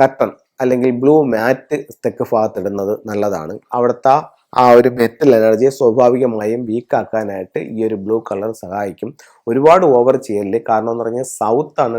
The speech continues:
ഡയറക്ഷൻ. അപ്പൊ അതുകൊണ്ട് അതും കൂടെ നമ്മളൊന്ന് പരിഗണിക്കേണ്ടതുണ്ട്. അപ്പൊ സൗത്തിലെ എലമെന്റ് ഏതാണ്? സൗത്തിലെ എലമെന്റ് ഫയർ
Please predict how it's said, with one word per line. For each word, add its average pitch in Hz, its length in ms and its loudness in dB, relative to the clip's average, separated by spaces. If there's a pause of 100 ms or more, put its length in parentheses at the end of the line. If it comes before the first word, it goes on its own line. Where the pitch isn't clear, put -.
ഡയറക്ഷൻ. 104 420 -8 (140)
അപ്പൊ 117 200 -4
അതുകൊണ്ട് 123 420 -4
അതും 135 220 -6
കൂടെ 147 180 0
നമ്മളൊന്ന് 107 420 -6
പരിഗണിക്കേണ്ടതുണ്ട്. 101 880 -6 (380)
അപ്പൊ 131 240 -2
സൗത്തിലെ 139 420 0
എലമെന്റ് 147 340 -4
ഏതാണ്? 147 260 -4 (120)
സൗത്തിലെ 113 360 -4
എലമെന്റ് 123 380 -6
ഫയർ 104 260 -2